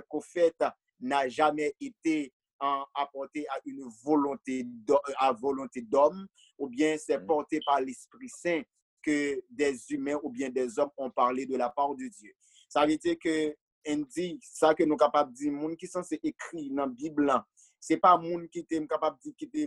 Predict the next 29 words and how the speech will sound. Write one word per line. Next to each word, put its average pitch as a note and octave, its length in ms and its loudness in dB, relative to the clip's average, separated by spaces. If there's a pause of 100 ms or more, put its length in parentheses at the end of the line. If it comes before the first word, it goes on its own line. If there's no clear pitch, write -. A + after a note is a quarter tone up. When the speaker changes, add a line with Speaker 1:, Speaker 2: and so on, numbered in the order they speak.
Speaker 1:
vreman C#3+ 320 -2
volontèman, C#3 880 -2
paske C3+ 240 -6
yo C#3 160 -8
konnen C#3 240 -6
la C#3 160 0
Bib C#3 240 -6
ap C3+ 240 -6
vini C4+ 320 -10
kòm C#3+ 160 -2
pi - 160 -14
gran C3+ 240 -4
liv C#3 320 -4
k C3+ 80 -2
ap - 80 -20
soti C#3 480 -6
atravè B2+ 480 -4
tout C3+ 160 -6
le C3 160 -6
tan. C3 160 -2
Moun C3 240 -8
sa B2+ 160 0
yo B2+ 80 2
ta B2+ 240 2
renmen B2+ 320 -8
vini B2+ 240 -16
des B2 240 -6
hommes A#2 80 -8
célèbres, D3 560 -2